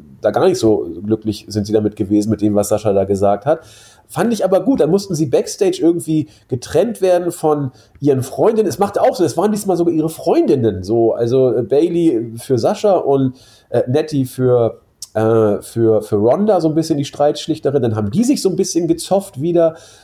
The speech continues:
Äh, dann kam der Riot Squad und sagte, "Ö, ihr seid alle kacke. Na gut, machen wir mal ein Six-Woman-Tag-Team-Match, wenn ihr noch einen dritten Partner findet."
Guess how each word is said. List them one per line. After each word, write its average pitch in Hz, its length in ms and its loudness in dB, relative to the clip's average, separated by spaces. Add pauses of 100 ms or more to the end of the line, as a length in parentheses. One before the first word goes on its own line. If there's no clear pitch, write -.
(200)
Äh, 135 240 2
dann 127 180 0
kam 131 220 -2
der 117 120 2
Riot 196 280 4
Squad 175 260 0
und 143 140 -2
sagte, 143 260 0
"Ö, 175 100 4
ihr 165 60 4
seid 135 160 0
alle 113 140 2
kacke. 220 500 0 (220)
Na 139 100 0
gut, 185 240 -2
machen 165 220 2
wir 143 80 2
mal 135 240 2 (160)
ein 127 200 -10 (600)
Six-Woman-Tag-Team-Match, 202 800 -2
wenn 170 100 2
ihr 170 60 2
noch 160 160 0
einen 156 80 -4
dritten 147 240 -2
Partner 135 340 -2
findet." 98 340 -6